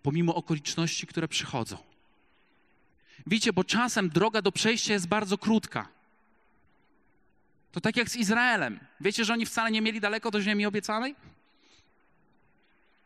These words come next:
Dlaczego nie mogli dojść do ziemi obiecanej? Mieli obietnicę, ale za każdym razem, kiedy wszystko już było dobrze, Pan ich wybawił, widzieli znaki i cuda, to co się działo? Przychodziły przeciwności.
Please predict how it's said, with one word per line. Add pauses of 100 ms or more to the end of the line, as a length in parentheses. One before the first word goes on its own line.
(1300)
Dlaczego
nie
mogli
dojść
do
ziemi
obiecanej? (1300)
Mieli
obietnicę,
ale
za
każdym
razem, (300)
kiedy
wszystko
już
było
dobrze, (400)
Pan
ich
wybawił,
widzieli
znaki
i
cuda,
to
co
się
działo?
Przychodziły
przeciwności.